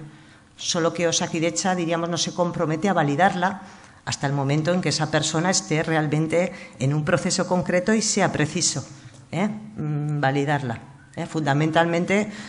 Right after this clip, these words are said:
eh, bueno, de aquí se extrae la, la titulación para cumplir, para presentarse al puesto, etcétera.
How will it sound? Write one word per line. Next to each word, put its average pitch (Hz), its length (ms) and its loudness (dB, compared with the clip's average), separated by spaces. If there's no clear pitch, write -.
eh, 123 560 -2
bueno, 139 300 0
de 143 120 0
aquí 139 220 4
se 165 160 4
extrae 170 460 8
la, 151 400 6
la 135 120 4
titulación 143 800 2
para 143 300 4
cumplir, 147 460 0
para 143 260 2
presentarse 139 560 2
al 135 120 2
puesto, 185 480 2
etcétera. - 400 -4